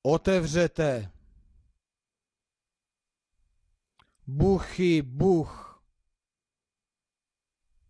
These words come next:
Burácí to mocným hlasem.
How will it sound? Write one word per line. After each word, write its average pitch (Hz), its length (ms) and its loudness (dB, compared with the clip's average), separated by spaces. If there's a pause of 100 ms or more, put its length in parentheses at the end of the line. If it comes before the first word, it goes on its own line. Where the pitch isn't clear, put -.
(1040)
Burácí 151 1080 0
to 202 540 0 (2750)
mocným 180 800 0
hlasem. 110 960 -4